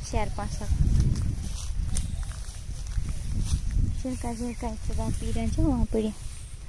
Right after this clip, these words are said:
રગું તૂટે જાય પડ્યા, પણ પીરું થઈ જાય. શરબતની કરીએ તો નાખવા થાય.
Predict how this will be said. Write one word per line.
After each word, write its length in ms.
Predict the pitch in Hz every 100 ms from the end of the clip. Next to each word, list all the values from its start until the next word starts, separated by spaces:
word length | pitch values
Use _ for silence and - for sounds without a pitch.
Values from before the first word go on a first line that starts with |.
| - - - - - - - - -
રગું 280 | 247 233 226
તૂટે 260 | 262 - 226
જાય 220 | 233 226 240
પડ્યા, 240 | 226 220
પણ 200 | 226 220
પીરું 340 | - 240 226
થઈ 180 | 208 233
જાય. 180 | 226 247 - - - - - - - - - - - - - -
શરબતની 500 | 254 240 254 254 247
કરીએ 360 | 269 262 254
તો 100 | 254
નાખવા 440 | 247 269 - 294 269
થાય. 220 | 247